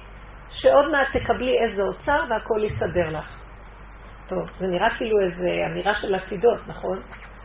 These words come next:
אז אני באה לקדוש ברוך הוא ואומרת לו, ריבונו שלנו, אתה יודע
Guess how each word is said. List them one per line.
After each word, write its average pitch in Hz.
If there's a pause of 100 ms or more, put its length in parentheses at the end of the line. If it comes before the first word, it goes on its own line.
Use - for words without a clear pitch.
(340)
אז 185
אני 262
באה 226
לקדוש 190
ברוך -
הוא 180
ואומרת 170
לו, 170 (540)
ריבונו 196
שלנו, 359
אתה 202
יודע 202